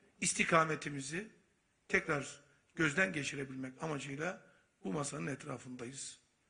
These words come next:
Her birinize, buraya hakikaten sizin bulunmanıza da vesile olan kıymetli bakanlarımıza, başta Sayın Cumhurbaşkanımıza, her birine,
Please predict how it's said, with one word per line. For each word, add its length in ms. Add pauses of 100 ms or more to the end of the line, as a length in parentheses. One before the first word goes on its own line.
Her 220
birinize, 460 (1300)
buraya 520 (920)
hakikaten 580 (800)
sizin 320
bulunmanıza 720 (120)
da 100
vesile 360
olan 240
kıymetli 340
bakanlarımıza, 680 (800)
başta 240
Sayın 240
Cumhurbaşkanımıza, 840 (600)
her 280
birine, 300